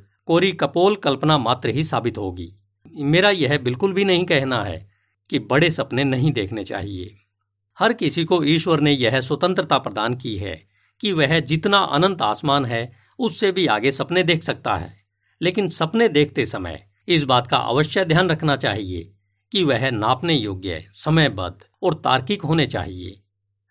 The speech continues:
जैसे हमें सपनों का चुनाव सावधानी से करना चाहिए, इसी तरह दोस्तों को भी सावधानी से चुनना चाहिए। आइए जानते हैं कैसे। दोस्तों का चुनाव सावधानी से करें।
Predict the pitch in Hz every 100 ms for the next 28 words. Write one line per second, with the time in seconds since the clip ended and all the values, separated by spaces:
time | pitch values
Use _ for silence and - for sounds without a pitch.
0 | - 135 139 143 117 127 123 127 156 170
1 | 165 135 131 117 113 - 123 139 156 175
2 | 202 196 131 110 98 95 95 107 180 -
3 | _ _ 180 165 202 185 165 123 170 165
4 | 196 151 120 101 90 92 _ _ - 175
5 | 185 156 165 165 208 220 202 185 160 104
6 | 98 85 - _ _ _ - 180 196 127
7 | 101 98 123 127 120 98 110 90 _ _
8 | _ _ _ _ _ _ _ _ 107 151
9 | 190 170 202 165 - 92 110 143 - 139
10 | 117 117 101 - - 107 95